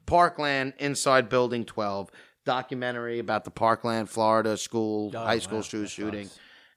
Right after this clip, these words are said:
Speaker 1: And it was nuts. I didn't realize how many kids got killed and injured in six
Speaker 2: It was
Speaker 1: minutes.
Speaker 2: a lot,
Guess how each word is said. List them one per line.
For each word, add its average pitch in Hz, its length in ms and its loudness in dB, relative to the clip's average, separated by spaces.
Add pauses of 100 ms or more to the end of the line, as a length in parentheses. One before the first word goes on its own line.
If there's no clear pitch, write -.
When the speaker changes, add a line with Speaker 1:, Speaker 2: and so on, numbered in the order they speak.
(100)
Speaker 1:
And 101 480 -6 (420)
it 120 140 -4
was 117 180 -6
nuts. - 580 -10 (300)
I 156 120 6
didn't 170 140 4
realize 147 300 4
how 131 140 2
many 135 160 -4
kids 117 480 -6 (380)
got 120 240 0
killed 120 360 0
and 117 80 -6
injured 110 420 -8
in 98 140 -12
six - 340 -4
Speaker 2:
It 120 40 -6
was 110 140 -2
Speaker 1:
minutes. - 180 -4
Speaker 2:
a - 20 -2
lot, 151 220 -2